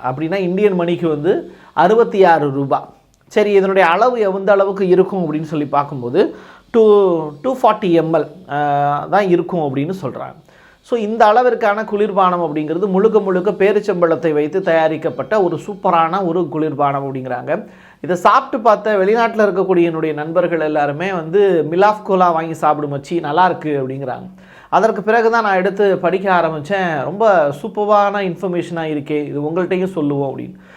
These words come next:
"பிரசாத், இப்ப நான் அதை வாங்கணும்னு நினைக்கிறேன், எங்க போய் வாங்குறது?" அப்படின்னு கேட்டா, "லூலா ஹைப்பர் மார்க்கெட்ல போய் வாங்கிக்கலாம்" அப்படின்னு சொல்றாங்க. இப்ப நான் இந்தியால வந்து ஆன்லைன்ல இதை செக் பண்ணி பார்த்தேன். அறுபத்தாறு ரூபா கொடுத்து Amazon-லயோ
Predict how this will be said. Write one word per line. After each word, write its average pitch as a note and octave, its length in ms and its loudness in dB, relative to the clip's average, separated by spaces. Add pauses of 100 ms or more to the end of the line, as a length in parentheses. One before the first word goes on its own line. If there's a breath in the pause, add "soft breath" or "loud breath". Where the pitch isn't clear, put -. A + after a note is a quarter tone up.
(100)
"பிரசாத், G#3+ 360 2
இப்ப F#3 140 -6
நான் D#3+ 160 0
அதை D3+ 80 2
வாங்கணும்னு G#3 400 2
நினைக்கிறேன், D#3+ 520 -4
எங்க G3 60 0
போய் F#3 300 2
வாங்குறது?" D#3 360 2
அப்படின்னு C#3 180 -4
கேட்டா, D3 420 0 (360 loud breath)
"லூலா A#3 400 4
ஹைப்பர் G#3 360 -2
மார்க்கெட்ல D#3 400 -2
போய் F3 180 0
வாங்கிக்கலாம்" C#3+ 600 0
அப்படின்னு B2+ 280 -8
சொல்றாங்க. G#2+ 420 -6 (320 soft breath)
இப்ப D#3 200 -2
நான் F3+ 160 2
இந்தியால A3 340 4
வந்து F#3+ 300 0
ஆன்லைன்ல G3 500 0
இதை E3+ 220 2
செக் - 200 -10
பண்ணி F3 160 -2
பார்த்தேன். C3+ 320 -2
அறுபத்தாறு D#3 480 2
ரூபா D#3+ 160 2
கொடுத்து F3+ 320 -4
Amazon-லயோ D#3+ 840 -2